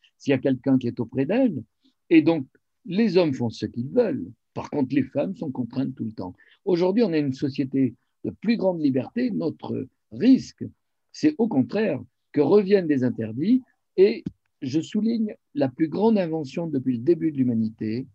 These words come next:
c'est la contraception et l'autorisation de l'avortement pour les mari-, les grossesses non désirées. C'est extraordinaire. Ça arrive en, dans les années mille neuf cent soixante-dix en, en Occident. Mais aujourd'hui, c'est la chose la plus fragile.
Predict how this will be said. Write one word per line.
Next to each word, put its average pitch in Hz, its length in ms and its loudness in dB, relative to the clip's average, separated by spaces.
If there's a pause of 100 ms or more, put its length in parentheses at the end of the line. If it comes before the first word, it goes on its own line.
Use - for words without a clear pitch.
(540)
c'est 135 220 2
la 160 120 6
contraception 135 960 -4 (580)
et 170 220 6
l'autorisation 143 680 2
de 139 60 -2
l'avortement 123 720 0
pour 120 160 -4
les 120 80 0
mari-, 117 300 -4
les 110 440 -4
grossesses 135 480 -2
non 120 120 0
désirées. 107 520 -6 (840)
C'est 180 580 2 (380)
extraordinaire. 165 800 0
Ça 143 180 0
arrive 156 220 0
en, 147 100 2
dans 127 280 0
les 131 140 2
années 165 160 -2
mille 160 160 -2
neuf 156 140 0
cent 151 140 -6
soixante-dix 131 720 -2 (460)
en, 127 240 0 (840)
en 131 160 2
Occident. 123 580 0 (800)
Mais 170 320 0
aujourd'hui, 151 400 2
c'est 151 140 -2
la 139 140 4
chose 135 220 0
la 123 100 2
plus 113 160 -6
fragile. 123 560 -2